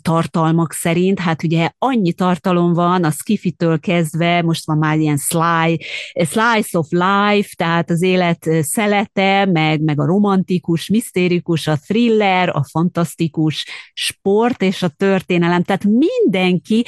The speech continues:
tuti, hogy talál magának valamit. Tehát egyszerűen az élet, ö, minden területére úgymond be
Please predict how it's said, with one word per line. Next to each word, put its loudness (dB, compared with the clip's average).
tuti, 0
hogy -2
talál 0
magának 0
valamit. 0
Tehát -2
egyszerűen 0
az -6
élet, 2
ö, 2
minden 2
területére 0
úgymond 0
be 0